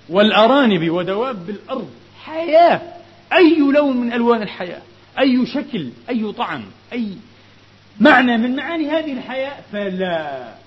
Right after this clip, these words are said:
الموت مع شرف، الموت وقوفاً أعزاء كرماء خير ألف مرة من هذه الحياة. إي وربي، ألف مرة. ولذا لا يريد لنا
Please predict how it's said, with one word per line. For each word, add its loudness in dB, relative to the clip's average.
الموت 2
مع 2
شرف، -4
الموت 4
وقوفاً 2
أعزاء 2
كرماء 0
خير -4
ألف 6
مرة 4
من -2
هذه -6
الحياة. -16
إي -2
وربي، -8
ألف 4
مرة. 0
ولذا -4
لا -6
يريد -8
لنا -8